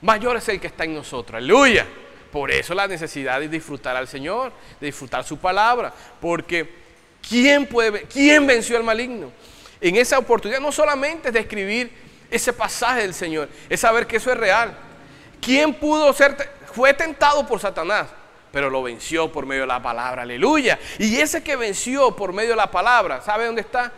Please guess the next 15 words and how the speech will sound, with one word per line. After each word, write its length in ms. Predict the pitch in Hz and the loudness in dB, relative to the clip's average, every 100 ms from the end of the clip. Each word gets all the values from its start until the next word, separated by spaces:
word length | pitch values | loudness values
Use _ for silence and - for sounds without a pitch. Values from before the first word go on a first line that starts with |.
| - | -12
En 140 | 143 | -12
usted 280 | 110 - 151 | -10 -8 -6
y 60 | |
en 100 | 147 | -6
mí. 120 | 139 139 | -4 -4
Aleluya. 500 | 127 214 285 202 120 - | 2 4 4 2 -2 -8
Entonces, 260 | - 220 220 - - | -4 0 0 -4 -2
por 200 | 214 214 | 4 4
más 200 | 214 269 | 4 2
tentaciones 600 | 262 233 220 - 240 240 | 2 -2 -2 -2 -2 -2
que 100 | 226 | -2
tengamos, 560 | 208 185 180 220 220 170 | -4 -2 0 0 0 -6
hermano, 340 | 175 208 185 151 - - | -4 -4 -6 -10 -18 -14
que 120 | - 175 | -8 -6
pasemos, 580 | 156 - 208 214 160 | -6 0 2 2 0